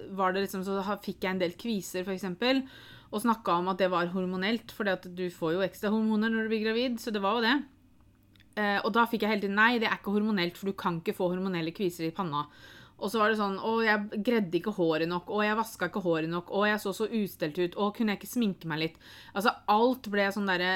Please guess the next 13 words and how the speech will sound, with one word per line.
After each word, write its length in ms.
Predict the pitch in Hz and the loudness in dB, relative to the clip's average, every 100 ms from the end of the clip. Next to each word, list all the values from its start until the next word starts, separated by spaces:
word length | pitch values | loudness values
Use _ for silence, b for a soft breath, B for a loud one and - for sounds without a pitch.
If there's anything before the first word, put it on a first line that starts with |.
| 156 180 - - - | -2 -8 -16 -20 -8
altså, 280 | - 214 220 214 147 160 214 | -2 2 2 2 -2 -4 -4
de, 220 | 202 208 214 220 208 196 143 | -2 -2 -2 -4 -6 -12 -6
det 160 | 240 226 | 0 2
virker 300 | 247 220 185 | 4 2 0
som 80 | 220 | 0
noen 240 | 214 208 | 0 0
har 100 | 202 | 0
en 80 | 190 | 0
sånn 200 | 202 202 - | -2 -4 -6
kjempefin 800 | - - 214 151 160 196 202 | -6 0 0 0 -4 -2 -2
hobby, 320 | 190 165 160 208 | -2 -4 -2 0
synes 220 | 214 208 | 0 -2
de, 140 | 277 | 0